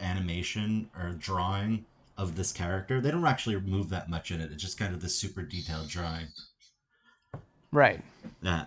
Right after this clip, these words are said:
Speaker 1: and, and I feel like that's what Wile E. Coyote looked like to me. He just looked super detailed and a little, like,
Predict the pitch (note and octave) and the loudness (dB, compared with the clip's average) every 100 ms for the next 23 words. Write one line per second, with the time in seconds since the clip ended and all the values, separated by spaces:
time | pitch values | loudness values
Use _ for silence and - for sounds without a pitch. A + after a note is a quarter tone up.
0 | - B2 C3+ B2 B2 A#2+ A#2+ C3 C3 D3 | 4 8 8 6 8 8 8 6 2 2
1 | B2 B2+ - B2 G#2+ G#2+ G#2 G2 A#2 G#2 | 4 2 2 2 2 4 2 0 2 2
2 | G2 F2+ F2+ F#2 - F2+ E2 - E2 D2+ | 2 0 -2 -4 -6 -8 -6 -4 -4 -4
3 | F2+ G2 - G2 - - - G#2 G2 F#2 | -4 -4 -4 -4 -4 -2 0 -2 -2 -4
4 | F#2 F2 - D#2+ D#2 D2+ - D#2+ D#2+ E2+ | -4 -4 -4 -4 -4 -8 -8 -4 -2 -4
5 | E2 G2 F#2+ G#2 G#2 G2+ E2+ F2+ E2 | -4 -4 -2 0 0 -2 -6 -8 -8